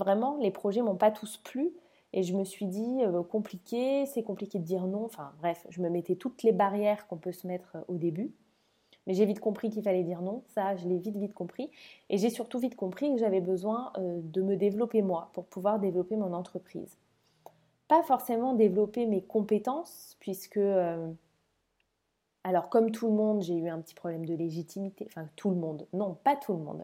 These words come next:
mais comme beaucoup, j'ai eu effectivement le syndrome de l'imposteur, la légitimité, tout ça qui, qui sont arrivés là comme ça quand je me suis lancée et qui sont, euh, qui sont restés malgré les, les premières clientes satisfaites.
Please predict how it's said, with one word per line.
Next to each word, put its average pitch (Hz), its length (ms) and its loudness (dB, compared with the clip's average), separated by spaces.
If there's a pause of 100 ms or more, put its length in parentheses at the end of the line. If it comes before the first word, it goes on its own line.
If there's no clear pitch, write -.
mais 175 140 -4
comme 233 240 0
beaucoup, 220 420 2 (480)
j'ai 190 220 4
eu 214 160 6
effectivement 185 640 0
le 175 120 -2
syndrome 175 360 -6
de 175 80 0
l'imposteur, 214 800 0
la 175 100 -2
légitimité, 170 800 -4
tout - 160 -18
ça 185 360 -4
qui, 160 580 -8 (160)
qui - 160 -10
sont 180 220 -8
arrivés 170 340 -2
là 190 180 0
comme 175 220 -8
ça 180 220 -6
quand 170 340 -12
je 160 100 -8
me 165 60 -4
suis 160 220 -8
lancée 170 400 -6 (580)
et 220 140 4
qui 220 160 -4
sont, 220 320 2
euh, 165 560 2
qui - 120 -12
sont 226 160 -4
restés 196 380 0
malgré 202 480 2
les, 165 340 -2 (120)
les 180 100 2
premières 185 400 -2
clientes 180 380 -6
satisfaites. 208 680 -6